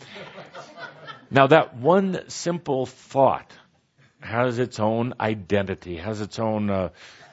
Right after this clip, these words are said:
if we were to make an analogy in, in your, in your world right now. It has its own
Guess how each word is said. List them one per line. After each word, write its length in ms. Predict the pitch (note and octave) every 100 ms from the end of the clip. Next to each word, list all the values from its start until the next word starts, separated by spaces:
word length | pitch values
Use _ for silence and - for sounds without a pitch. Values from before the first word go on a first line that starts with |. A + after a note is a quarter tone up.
| _ _
if 120 | G2+
we 80 | G#2+
were 100 | C3
to 80 | A#2+
make 200 | B2 A#2+
an 80 | A2+
analogy 800 | G2+ F#2+ G#2+ A2+ G#2 F2 F#2 F#2+
in, 160 | F#2 -
in 180 | F#2+
your, 300 | F#2 F#2 F2 - _ _
in 140 | F#2 F2+
your 280 | F2+ E2 D#2 _ -
world 300 | F#2+ A2 G#2
right 120 | F#2+ F2+
now. 140 | F2+
It 80 | E2+
has 220 | G#2+ G2+
its 180 | G2 A2+
own 260 | G#2 F#2+